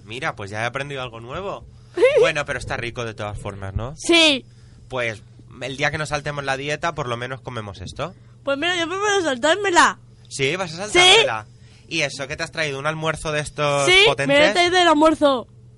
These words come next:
Speaker 1: ¿Y qué te has traído? A ver, a ver.
Speaker 2: Jamón, yo de mi hermana y queso.
Speaker 1: Mm,
Speaker 2: Con
Speaker 1: qué
Speaker 2: un
Speaker 1: bueno.
Speaker 2: zumo.
Speaker 1: ¡Hala! ¿Y el zumo de qué es?
Speaker 2: De piña.
Speaker 1: Mm, qué bueno. ¿Y el resto?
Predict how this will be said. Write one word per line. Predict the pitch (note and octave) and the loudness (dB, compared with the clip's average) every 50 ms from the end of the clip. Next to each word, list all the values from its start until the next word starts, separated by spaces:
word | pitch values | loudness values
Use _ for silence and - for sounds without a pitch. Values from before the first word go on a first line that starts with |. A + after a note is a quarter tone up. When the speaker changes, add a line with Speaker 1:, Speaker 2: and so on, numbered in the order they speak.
| - - - | -20 -20 -20
Speaker 1:
¿Y | - - | -18 -10
qué | - C3+ A#2 | -10 -8 -6
te | C3+ | -6
has | C3+ - | -8 -6
traído? | - C#3+ B2+ A#2 G#2+ G#2+ | -6 -4 -4 -4 -4 -4
A | A2 | -2
ver, | A2+ B2+ C3 - | -2 -2 -4 -6
a | - | -8
ver. | - - | -4 2
Speaker 2:
Jamón, | C#4 C#4+ C#4+ D4 C#4+ D4 D#4+ F4 F#4 F4+ E4 C#4 | 6 6 6 6 6 4 4 4 4 2 2 4
yo | E4 D4+ D4 D4 | 4 4 4 4
de | D4 D4 C#4+ | 4 4 4
mi | C#4+ C4+ | 4 2
hermana | C4 C4 C#4+ D4+ E4 F4 F4+ G#4 G#4 G4 | 2 4 4 4 4 6 6 6 6 6
y | E4+ C4+ | 6 4
queso. | - - D#4 G#3 C#4 G#3+ C#4+ C4+ B3+ A3 | 6 6 6 6 8 8 6 6 6 6
Speaker 1:
Mm, | A3+ A#3+ A#3 G#3+ F3+ D3+ C3 A#2 G#2+ G#2 G2+ | 2 0 -4 -4 -6 -6 -8 -8 -10 -8 -4
Speaker 2:
Con | A#3+ C4 | -2 2
Speaker 1:
qué | C4 | 2
Speaker 2:
un | E4+ G#4 | 2 2
Speaker 1:
bueno. | G#4 G#4+ G#4 G#4 | 4 6 6 6
Speaker 2:
zumo. | G4+ G4 F4 C#4+ G#3 A#3+ - - - - - - - - | 8 8 8 8 6 4 -2 -8 -20 -20 -20 -18 -8 -6
Speaker 1:
¡Hala! | - A2 A2 B2 D#3+ F3 F3 D3+ B2+ B2 | -6 -4 0 2 2 4 4 2 2 0
¿Y | C#3 | -2
el | C3+ A#2+ | -4 -6
zumo | - D3 D#3+ E3+ | -6 -6 -6 -4
de | D#3 C#3 | -6 -4
qué | - C#3+ B2+ A2+ G#2+ | -4 -2 -2 -2 -4
es? | G#2 - - | -4 -8 -6
Speaker 2:
De | G#3+ A#3+ A3+ | -4 -4 -2
piña. | G#3 D4 D#4+ E4+ E4+ F4 D#4+ C4+ A3 - - - - - | 0 0 2 4 4 6 6 4 4 2 -4 -10 -14 -10
Speaker 1:
Mm, | G#2+ C3 F#3+ G#3 G3 D3+ | -8 -8 -6 -6 -8 -6
qué | A#2+ B2+ | -6 -6
bueno. | C3 A#2+ B2 A#2+ A#2+ A#2 G#2+ G#2 G2 F#2+ F#2+ - - - - - - - - - - - - | -6 -4 -4 -4 -4 -4 -4 -4 -6 -8 -12 -16 -20 -20 -20 -20 -20 -20 -20 -20 -20 -18 -8
¿Y | - D#3 E3 | -4 -2 -2
el | E3 - | -2 -2
resto? | C#3 B2 - - - F3 D#3 B2+ | -4 -6 -6 -4 -4 -4 -4 -6